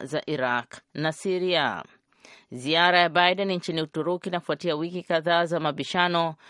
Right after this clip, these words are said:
kati ya washirika wawili wa nato juu ya kusita kwa viongozi wa Uturuki kujihusisha kijeshi katika kampeni dhidi ya wana jihad.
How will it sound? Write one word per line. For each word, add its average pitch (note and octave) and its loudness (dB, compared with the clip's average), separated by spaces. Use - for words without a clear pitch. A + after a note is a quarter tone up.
kati D3+ 0
ya F3 4
washirika F3 -2
wawili F3 0
wa F#3+ 0
nato E3+ 0
juu F#3 0
ya E3+ 0
kusita G3+ -4
kwa G3 0
viongozi E3 0
wa D#3+ 2
Uturuki E3+ -2
kujihusisha E3 -2
kijeshi F#3 -2
katika F#3+ -4
kampeni F3+ -2
dhidi D#3 -2
ya C3+ 0
wana B2 -2
jihad. C#3 -2